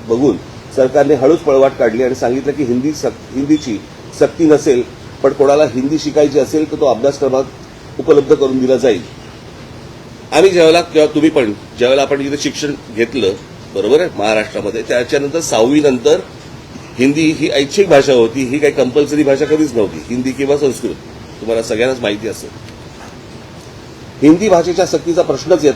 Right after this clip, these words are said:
नाही, कारण हिंदी ही काही राष्ट्रभाषा नाही, ती उ-, उत्तरेतल्या काही प्रांतांमध्ये बोलली जाणारी भाषा आहे. म्हणजे एका अर्थाने ती असलीच तर राज्यभाषा आहे, त्यात ती ज्या राज्यांमध्ये बोलली जाते तिथे पण अनेक स्थानिक भाषा आहेत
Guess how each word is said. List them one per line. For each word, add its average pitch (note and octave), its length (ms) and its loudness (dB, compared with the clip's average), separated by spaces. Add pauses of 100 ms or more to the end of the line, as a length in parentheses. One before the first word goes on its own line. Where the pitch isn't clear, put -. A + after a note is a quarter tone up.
नाही, B2 120 2
कारण C3+ 200 0
हिंदी C#3 320 0
ही E3 80 2
काही D#3 200 2
राष्ट्रभाषा C#3 520 2
नाही, G2 180 -2
ती D3+ 300 -6 (120)
उ-, C3+ 140 0 (520)
उत्तरेतल्या E3 560 0
काही D#3 220 2
प्रांतांमध्ये C#3+ 640 2
बोलली B2+ 260 0
जाणारी B2 280 4
भाषा G2+ 280 -2
आहे. F2 140 -2 (540)
म्हणजे C3+ 280 2
एका C#3+ 300 4
अर्थाने C#3 340 2
ती D#3+ 180 -4
असलीच D#3 460 -2
तर E3 100 4
राज्यभाषा B2+ 580 2
आहे, G2 160 0
त्यात - 420 -2 (380)
ती F3 200 -4 (220)
ज्या E3 180 2
राज्यांमध्ये D3+ 520 4
बोलली C3 280 2
जाते B2 320 0 (100)
तिथे D3 220 -4
पण B2 300 0 (420)
अनेक D3+ 240 4
स्थानिक C#3 340 0
भाषा A#2 240 0
आहेत F#2 120 0